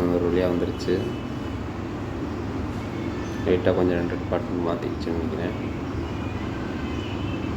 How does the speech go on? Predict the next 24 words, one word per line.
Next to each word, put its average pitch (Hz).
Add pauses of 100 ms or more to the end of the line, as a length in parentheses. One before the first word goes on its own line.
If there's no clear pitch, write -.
(880)
இந்த 95
சைனீஸ் 101
நூடுல்ஸ் 95
சாப்பிட்ற 90
மாதிரி, 92 (100)
நூடுல்ஸ் 92
இழுக்கிற 87
மாதிரி 92
நைட் 87
நைட்டு 90
வச்சு 87
இழுத்து 85
ஒரு 82
வழியா 85
வந்துருச்சு. 85 (1500)
இதே 113 (120)
சின்ன 117
ஆம்லேட் 110
அப்போனா 98
கொஞ்சம் 95 (400)
ஈஸியா 92
எடுத்து -
போட்டுடலாம்னு 85
நினைக்கிறேன். 90